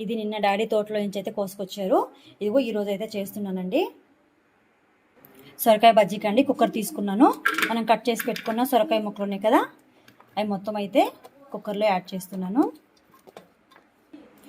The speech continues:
ఆనియన్ అండి, అలానే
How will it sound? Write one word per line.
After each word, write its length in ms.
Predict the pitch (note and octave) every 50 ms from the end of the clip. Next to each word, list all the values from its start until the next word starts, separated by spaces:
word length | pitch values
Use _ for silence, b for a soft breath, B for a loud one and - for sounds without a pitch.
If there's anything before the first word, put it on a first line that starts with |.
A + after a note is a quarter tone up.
| C#4+ C#4+ D4+ - - - - - E4+ - - - - - C#4 C#4 - - - - - G3+ G#3+
ఆనియన్ 280 | A3+ A#3+ A#3+ A#3 G#3+ G3+
అండి, 200 | G3+ G#3 C#4+ G4 A#4+ B4 - - - - _ _ _ _ _ _ _ _ - C#4 D4 D4 - F4 F4 - - - - - - - - - - - G3
అలానే 320 | G3+ G#3 G#3 G#3+ C4+ F4+